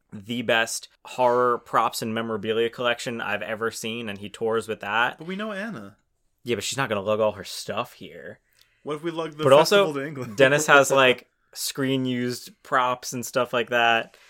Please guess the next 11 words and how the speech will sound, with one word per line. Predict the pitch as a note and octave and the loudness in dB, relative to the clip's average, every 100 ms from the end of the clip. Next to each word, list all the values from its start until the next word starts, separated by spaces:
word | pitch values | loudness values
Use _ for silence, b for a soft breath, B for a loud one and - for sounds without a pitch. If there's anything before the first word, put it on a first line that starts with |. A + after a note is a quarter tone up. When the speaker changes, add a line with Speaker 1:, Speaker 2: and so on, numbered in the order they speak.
| b b | b b
Speaker 1:
Uh, | A#2 A2 G2+ | 4 6 4
and | A2 | 2
he | C3+ | 0
was | C3 C3 | 0 2
talking | B2+ B2 | 2 2
about | A#2 G#2+ | 0 0
doing | A2+ A2 G#2+ G#2+ | 0 -2 -2 -4
a | - G#2 G#2+ | 0 0 0
talk | - G#2 G#2 - - | -4 -2 -2 -6 -4
on, | G#2+ G#2 G#2 G2+ G2 - | -2 0 -2 -4 -8 -6
um, | G2+ G2 F#2 F#2+ A2+ | -6 -6 -8 -12 -18